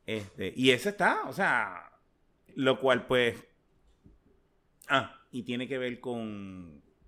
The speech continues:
con los cabilderos, tiene que ver con Elías, Elías Sánchez, tiene que ver con, este, con Charlie Rodríguez, tiene que ver con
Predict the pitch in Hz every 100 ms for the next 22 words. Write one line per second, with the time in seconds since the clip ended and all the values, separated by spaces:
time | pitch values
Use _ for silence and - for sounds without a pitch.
0 | _ _ _ _ _ - 117 117 117 110
1 | 107 165 180 123 113 113 113 107 107 98
2 | - - 110 107 - 160 220 185 180 117
3 | 113 117 110 123 131 117 110 107 104 98
4 | 90 90 _ _ _ _ _ _ _ _
5 | _ _ _ _ - 113 107 - 104 101
6 | 98 95 90 85 78 80 80 - - 113
7 | 120 107 107 107 175 208 180 180 117 107
8 | 107 104 104 104 110 104 101 98 95 92
9 | 90 87